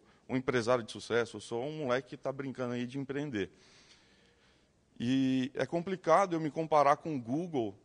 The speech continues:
ou com, tirar um programador do Google. "Ah, vou contratar um programador bom em,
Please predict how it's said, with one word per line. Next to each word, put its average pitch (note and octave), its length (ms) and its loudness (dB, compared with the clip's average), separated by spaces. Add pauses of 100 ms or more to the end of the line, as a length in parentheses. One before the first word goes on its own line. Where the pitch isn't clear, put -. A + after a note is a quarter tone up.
ou D3 280 -2
com, E3 260 -6 (160)
tirar D#3+ 260 0
um F3 100 -2
programador D#3 760 -2
do D#3 80 -8
Google. A#2+ 460 -4 (180)
"Ah, F3 180 2
vou D#3+ 140 -2
contratar F3 480 2
um F3+ 120 -2
programador E3+ 580 0
bom D#3 320 0
em, C#3+ 180 -4